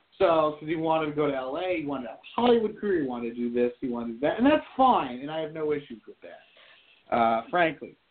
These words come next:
But obviously it's disappointing, and there's gonna be some big changes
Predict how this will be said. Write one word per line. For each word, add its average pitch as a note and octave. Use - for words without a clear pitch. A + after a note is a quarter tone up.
But C4
obviously G#3+
it's F3+
disappointing, E3
and D3
there's D#3
gonna E3
be D#3
some C3
big C3+
changes C3+